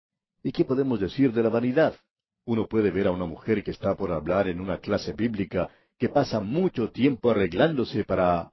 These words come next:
aparecer lo más hermosa y, y bien arreglada posible. Ahora, no queremos que nos entienda mal, por favor.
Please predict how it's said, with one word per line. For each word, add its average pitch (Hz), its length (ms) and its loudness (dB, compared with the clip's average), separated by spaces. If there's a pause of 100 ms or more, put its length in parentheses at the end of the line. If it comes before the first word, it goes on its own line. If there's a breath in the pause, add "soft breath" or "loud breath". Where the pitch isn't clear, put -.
aparecer 123 560 4
lo 110 160 2
más 113 320 0
hermosa 107 560 -2
y, 92 180 -2 (160)
y 113 200 -2
bien 113 240 2
arreglada 110 440 4
posible. 110 520 -6 (520)
Ahora, 151 200 0
no 247 100 -2
queremos 101 340 -2
que 101 100 -6
nos 85 180 -8
entienda 82 440 -6
mal, 87 300 -2
por 85 160 -10
favor. 85 380 -6